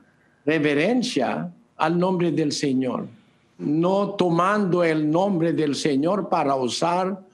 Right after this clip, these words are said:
las cosas vanas. Por eso, nuestra pregunta es, "In what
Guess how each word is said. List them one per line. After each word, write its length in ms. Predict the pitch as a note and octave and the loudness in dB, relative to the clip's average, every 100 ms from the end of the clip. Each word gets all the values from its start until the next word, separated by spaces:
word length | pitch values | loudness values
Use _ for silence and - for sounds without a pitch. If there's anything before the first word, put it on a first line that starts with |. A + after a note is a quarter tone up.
| _ - | _ -4
las 300 | E3+ E3 - | -4 -4 -6
cosas 680 | - F#3 F#3+ - F3 - - | -4 -2 -2 0 -2 -2 -4
vanas. 960 | A#2 G#2 C#3 C3 A#2 - - - - _ _ - | -2 0 0 0 -2 -4 -8 -10 -14 _ _ -2
Por 120 | E3 | 2
eso, 520 | F3+ F3+ E3+ C#3 - - - - | 2 0 0 -2 -4 -14 -20 -6
nuestra 1040 | E3+ F#3+ F#3 F#3 F3 E3 D#3 D3 C3+ - F3+ - | 0 0 0 0 2 2 2 0 0 -2 -6 -4
pregunta 600 | D#3+ C#3 E3+ D3 - B2+ | -2 0 0 0 0 -2
es, 580 | A2 A2 A2 - - - _ _ _ - | -2 -4 -6 -12 -16 -20 _ _ _ -2
"In 280 | A#3+ A#3+ | 0 2
what 340 | A#3 A#3 A#3 | 2 0 -2